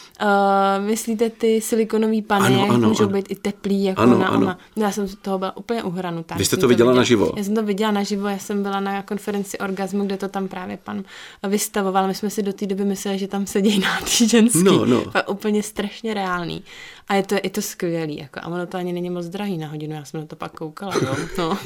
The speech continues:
Speaker 2: <laughs> Fakt?
Speaker 1: No, akorát je trošku děsivý, jako to, že vlastně to ty lidi jako používají, no. <laughs> Ale jako jenom fakt se na to podívat, ošahat si to, tak to pro mě byl jako skvělý zážitek, jako já jsem z toho byla fakt unešená.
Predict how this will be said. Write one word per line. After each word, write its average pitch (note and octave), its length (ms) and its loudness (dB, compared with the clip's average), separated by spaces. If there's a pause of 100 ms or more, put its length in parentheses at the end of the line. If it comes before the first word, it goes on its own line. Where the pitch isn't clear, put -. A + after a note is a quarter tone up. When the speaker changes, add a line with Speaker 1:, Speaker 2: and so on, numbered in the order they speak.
(160)
Speaker 2:
<laughs> C#3 220 0
Fakt? D#3 400 4 (180)
Speaker 1:
No, G3+ 80 4
akorát G3+ 400 -2
je G#3 80 -2
trošku G3+ 380 -8
děsivý, G3+ 500 -4
jako G3 260 -4
to, G#3 140 -4
že G3 120 -4
vlastně F#3+ 260 -6
to G3 100 -8
ty G#3 120 -4
lidi G3 180 -4
jako G3 200 -8
používají, C#3 840 -8
no. D#3 120 -4 (800)
<laughs> - 800 -4
Ale G#3+ 180 6
jako A#3 220 2
jenom A3+ 260 4
fakt A3+ 180 -2
se A#3+ 120 -4
na A3+ 100 0
to A#3 140 -2
podívat, A3 600 -2
ošahat G#3 520 -2
si G#3+ 100 -6
to, G#3+ 140 -2
tak G#3 180 -8
to G3 100 -8
pro G3+ 160 -8
mě G3 160 -4
byl G3 120 -6
jako G3 200 -6
skvělý G3 420 -4
zážitek, F3+ 580 -6
jako E3 220 -10
já E3+ 60 -8
jsem F#3 160 -8
z - 60 -16
toho F#3 160 -8
byla F#3 180 -8
fakt - 260 -16
unešená. F3 640 -10